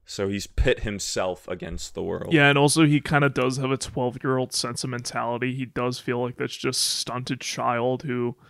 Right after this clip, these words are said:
Speaker 2: doesn't really know how to confront his issues and realize his problems.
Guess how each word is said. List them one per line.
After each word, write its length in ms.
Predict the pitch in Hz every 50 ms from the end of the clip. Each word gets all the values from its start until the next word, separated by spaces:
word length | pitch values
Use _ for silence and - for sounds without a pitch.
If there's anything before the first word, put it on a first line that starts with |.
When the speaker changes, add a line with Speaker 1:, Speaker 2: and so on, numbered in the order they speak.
| - - - _ _ _ _ - 170 160
Speaker 2:
doesn't 480 | 147 156 139 135 135 139 135 123 - 135
really 280 | 139 135 135 139 139
know 220 | 135 131 127 131 127
how 160 | 131 131 131
to 360 | 131 123 123 123 123 123 123 - -
confront 480 | - 151 131 - - 135 131 127 131
his 240 | 135 131 127 123 -
issues 680 | - 139 135 - - - 139 135 135 139 139 139 135 -
and 480 | 123 127 123 120 120 117 113 147 - - _ _ _ _ _ -
realize 540 | - 120 120 120 123 131 127 131 139 139 -
his 120 | 143 135
problems. 800 | - - 156 156 147 147 147 165 165 170 180 185 - - -